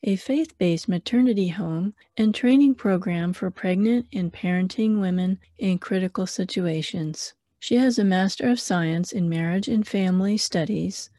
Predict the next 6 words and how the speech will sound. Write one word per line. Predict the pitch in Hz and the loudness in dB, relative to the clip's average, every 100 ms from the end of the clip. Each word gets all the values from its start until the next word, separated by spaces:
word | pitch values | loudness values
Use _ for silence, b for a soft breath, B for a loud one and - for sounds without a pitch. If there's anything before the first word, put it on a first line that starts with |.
| _ | _
from | - 190 | -2 0
Lee | 185 185 | 2 2
University | 196 196 220 240 185 - 175 170 214 233 _ _ - | 2 2 2 2 0 -2 -4 -2 -2 -6 _ _ -4
in | 180 | -2
Cleveland, | 165 - 190 180 180 190 190 - | -2 -2 0 0 0 2 0 -2
Tennessee. | - 180 180 185 170 160 208 | -6 -4 -2 -2 -4 -2 0